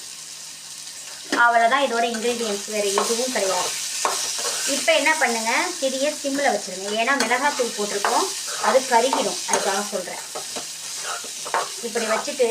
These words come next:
சிம்லே விட்டுருங்க, வேற ஒண்ணுமே செய்யாதீங்க. சிம்ல விட்டுட்டு இப்படி ஓ-,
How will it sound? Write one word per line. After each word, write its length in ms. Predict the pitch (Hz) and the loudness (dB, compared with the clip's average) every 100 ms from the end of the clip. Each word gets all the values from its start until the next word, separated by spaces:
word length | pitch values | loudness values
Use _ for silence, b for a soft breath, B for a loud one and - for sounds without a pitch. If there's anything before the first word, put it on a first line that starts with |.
| 240 247 - | 4 2 0
சிம்லே 320 | 320 330 339 294 | 2 4 4 4
விட்டுருங்க, 360 | 247 247 202 - - 208 | 2 0 0 -4 -10 -4
வேற 120 | 214 220 | -2 0
ஒண்ணுமே 360 | 254 269 254 311 - | 0 0 2 0 0
செய்யாதீங்க. 440 | 202 190 180 180 - - - - - - - - - | 0 0 -2 -6 -10 -4 -2 -2 -6 -8 -6 -2 0
சிம்ல 340 | 294 311 320 269 | 2 4 6 6
விட்டுட்டு 340 | 233 233 233 254 | 6 4 6 6
இப்படி 140 | 233 214 | 4 2
ஓ-, 220 | 226 214 | 0 -2